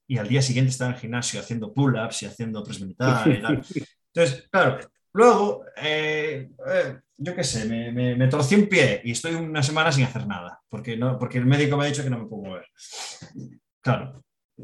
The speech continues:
Speaker 1: tenemos que intentar educar, evidentemente, no podemos imponer, pero tenemos que
Speaker 2: Sí.
Speaker 1: educar y, y tomar una decisión consensuada, es decir, no que uno vaya
Speaker 2: Sí.
Speaker 1: por libre y diga, "No, no, no, no, no, no, lo que di-", no,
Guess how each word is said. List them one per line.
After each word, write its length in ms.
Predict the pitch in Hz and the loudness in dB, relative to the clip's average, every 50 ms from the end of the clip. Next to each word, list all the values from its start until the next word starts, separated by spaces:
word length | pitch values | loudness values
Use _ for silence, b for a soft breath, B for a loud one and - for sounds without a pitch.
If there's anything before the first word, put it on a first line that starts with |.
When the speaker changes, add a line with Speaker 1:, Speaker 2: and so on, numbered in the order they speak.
| - - | -14 -6
Speaker 1:
tenemos 300 | 127 135 170 175 - - | -4 -2 0 0 0 0
que 100 | 175 170 | 0 -2
intentar 640 | 151 160 156 143 135 170 170 170 170 165 165 - - _ - - - | -2 -2 -2 0 2 4 4 4 4 2 -2 -8 -16 _ -18 -8 -4
educar, 680 | 156 139 135 131 131 156 165 151 131 131 127 123 - | -2 0 0 0 2 4 4 4 4 4 2 0 -4
evidentemente, 640 | 123 117 120 147 156 143 139 156 165 156 135 135 127 | -8 -6 -6 -6 -6 -4 -4 -4 -4 -4 -4 -4 -2
no 120 | 135 131 | -2 -2
podemos 240 | 170 170 160 139 131 | -2 -2 0 2 2
imponer, 560 | 131 123 - - 107 101 98 87 92 104 131 - _ _ _ _ _ _ _ _ | 2 2 2 0 -8 -8 -10 -10 -14 -16 -18 -20 _ _ _ _ _ _ _ _
pero 160 | - 127 120 | -6 -6 -4
tenemos 340 | - 127 135 143 151 135 - | -2 0 0 0 0 -2 -2
que 180 | - 147 139 135 | -2 -2 0 2
Speaker 2:
Sí. 60 | 123 | 2
Speaker 1:
educar 500 | 120 120 - 147 135 127 123 131 - - _ _ - | 2 0 0 0 0 0 0 -2 -8 -12 _ _ -8
y, 400 | 131 117 113 113 110 110 - 123 | -8 -8 -6 -8 -10 -12 -10 -10
y 60 | 123 | -6
tomar 220 | 127 120 123 131 131 | -4 0 2 4 4
una 120 | 135 139 | 4 4
decisión 480 | 131 131 127 135 147 139 127 - - - | 2 2 0 0 0 -2 -4 -4 -6 -2
consensuada, 920 | - 175 202 196 135 151 151 139 131 - - 139 147 123 - 95 107 120 131 | 0 0 2 2 2 0 0 0 -2 0 2 2 2 0 0 -4 -6 -10 -10
es 80 | 135 123 | -8 -8
decir, 260 | 127 127 127 113 110 | -8 -6 -6 -2 0
no 120 | 127 127 | 2 2
que 100 | 127 135 | 4 4
uno 200 | 135 135 117 110 | 4 4 4 2
vaya 180 | 117 120 117 113 | 0 -2 -2 0
Speaker 2:
Sí. 60 | 120 | 0
Speaker 1:
por 200 | 110 110 104 117 | 0 0 0 0
libre 380 | 139 139 113 95 92 90 - - - | 0 0 0 -2 -4 -12 -16 -16 -14
y 60 | 107 | -10
diga, 280 | 113 117 104 101 95 95 | -8 -8 -6 -6 -2 2
"No, 120 | 151 160 | 2 4
no, 120 | 151 156 143 | 4 4 4
no, 120 | 143 139 | 6 6
no, 120 | 131 127 | 6 6
no, 120 | 120 117 113 | 4 4 0
no, 260 | 107 101 92 - _ - | -4 -6 -8 -10 _ -8
lo 200 | 120 123 123 123 | -6 -6 -6 -2
que 100 | - 131 | -2 0
di-", 180 | 135 151 - - 127 | 0 0 -2 -4 -6
no, 180 | 113 92 - | -6 -6 -6